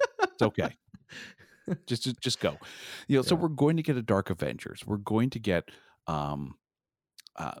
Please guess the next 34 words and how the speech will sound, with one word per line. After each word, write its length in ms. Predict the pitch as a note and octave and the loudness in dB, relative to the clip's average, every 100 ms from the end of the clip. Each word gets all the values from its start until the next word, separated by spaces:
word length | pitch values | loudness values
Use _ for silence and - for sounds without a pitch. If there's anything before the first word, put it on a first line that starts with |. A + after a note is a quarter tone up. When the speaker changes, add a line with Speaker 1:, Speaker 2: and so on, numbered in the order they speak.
| - | -4
Speaker 1:
potentially 1000 | - A#2 - A2+ A#2 - F2+ D2+ C#2+ C#2+ - | -4 -4 -4 -2 -2 -2 -2 -4 -6 -10 -10
a 200 | E2 D2+ | -8 -6
Midnight 540 | E2 E2 D#2+ D#2 D2+ | -4 -4 -4 -4 -6
Suns 540 | - D#2+ C#2+ C#2 - - | -6 -6 -6 -8 -12 -14
style 420 | - - C2+ C#2 - | -12 -8 -8 -8 -10
Avengers. 540 | - C#2 C2+ C#2+ B1+ - - - - | -10 -10 -10 -10 -12 -16 -20 -18 -2
You're 140 | A#2+ | 0
gonna 220 | B2 D#3 | 2 2
get 180 | C3 A2 | 2 0
more 240 | G#2 G2 F2+ | 0 0 0
of 120 | E2+ | -2
a 60 | E2 | -6
traditional, 880 | - F2+ F#2 F2 - F#2 F2 E2+ - | -8 -8 -4 -4 -4 -2 0 0 -2
a, 160 | F#2+ - | -2 0
a, 120 | A#2+ A2+ | 0 2
a 20 | |
young 240 | D3+ B2+ A2 | 2 2 2
Avengers 400 | G2+ F#2+ G2 G2 | 0 0 0 -6
too, 320 | - F2 E2+ | -4 -2 -2
of 80 | D#2+ | -2
course, 320 | D#2+ D#2 - | -2 -4 -4
with, 240 | E2 D#2 - | -4 -4 -4
um, 340 | D2+ D2 D2 - _ - - _ _ _ - | -4 -4 -8 -12 _ -20 -20 _ _ _ -12
uh, 240 | A1+ A1 - | -10 -10 -10
with 180 | D2 | -12
Kamala 480 | - G2+ F#2 E2 D2+ | -6 -2 0 0 -2
Khan 720 | - - D#2+ D2+ D2 C#2 C3+ - | -4 -6 -2 -2 -2 -4 -8 -12
and 460 | - E2 D#2+ D#2 D2+ D#2 | -12 -12 -10 -10 -12 -10
with, 460 | D#2 D2 C#2+ C#2 _ _ _ _ - | -8 -8 -8 -12 _ _ _ _ -10
um, 300 | C#2+ - - _ _ | -10 -10 -16 _ _
possibly, 1120 | - - E2 E2 F2 F2 F2 F2 E2+ E2 D#2+ | -16 -6 -4 -2 -4 -6 -4 -2 -2 -2 -4
uh, 240 | - D2 D#2+ | -8 -10 -8
Monica 400 | D#2 D#2+ D#2 - | -4 -4 -4 -6
Rambeau. 840 | D#2+ D#2+ D2+ D#2 D2 D2 D2 D2+ | -6 -4 -6 -4 -2 -2 -4 -6